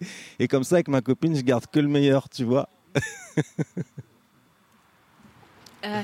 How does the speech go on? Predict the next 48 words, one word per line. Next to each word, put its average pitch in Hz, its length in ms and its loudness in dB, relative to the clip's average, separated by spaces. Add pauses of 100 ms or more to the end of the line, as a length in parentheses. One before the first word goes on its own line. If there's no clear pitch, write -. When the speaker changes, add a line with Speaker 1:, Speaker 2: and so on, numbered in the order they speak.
(300)
Speaker 2:
est-ce 226 160 4
que 294 140 2
ça 247 220 2
vous 214 160 -2
a 208 80 2
plu 247 160 -6
d'être 214 300 0
reporter 202 760 0
et 196 260 2
comment 220 280 2
avez-vous 220 280 0
réagi 208 380 2
quand 208 120 -2
Canal 190 300 -2
Plus 220 260 -4
vous 190 100 -2
a 185 60 0
contacté ? 185 560 -6
Speaker 1:
Ah 123 200 0
là 113 240 2
là, 110 260 2
toi, 123 220 0
tu - 180 -8
viens, 107 240 0
tu - 160 -6
m'envoies 110 320 2
dans 107 160 -2
des 104 100 -2
souvenirs 110 440 -2
de 107 100 -4
fou. 110 300 -6 (120)
En 113 120 -8
fait, 135 400 -2 (600)
euh, 107 460 2
c'est 117 160 -4
quelque 123 340 -2
chose 135 240 0
que 127 140 0
je, 107 240 2
je 98 140 -4
m'attendais 110 420 2
vraiment 123 360 2
pas. 135 300 2
Un 120 120 0
jour, 113 240 -2
Canal 117 280 0
Plus - 240 -8
m'appelle. 120 440 2